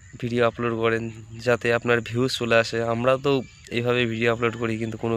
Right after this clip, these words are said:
ভিউজ আসে না।" তো সেটাই আপনাদেরকে আজ শেয়ার করব। আর তার সঙ্গে আপনাদের যে কি কি ভুল করেন আপনারা, সেটাও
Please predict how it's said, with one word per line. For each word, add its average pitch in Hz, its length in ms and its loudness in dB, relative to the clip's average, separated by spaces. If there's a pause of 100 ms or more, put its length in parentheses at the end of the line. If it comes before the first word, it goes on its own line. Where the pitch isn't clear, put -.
ভিউজ 123 240 0
আসে 113 200 -2
না।" 110 120 -2 (1000)
তো 123 60 -2 (200)
সেটাই 131 280 2
আপনাদেরকে 131 560 2 (680)
আজ 117 120 4 (180)
শেয়ার 123 240 8
করব। 113 240 -2 (560)
আর 110 120 -6
তার 123 160 6
সঙ্গে 135 220 2
আপনাদের 127 380 0
যে 127 60 2 (100)
কি 139 160 -2
কি 156 120 -6
ভুল 127 260 -2 (100)
করেন 117 260 4
আপনারা, 113 400 2
সেটাও 127 380 2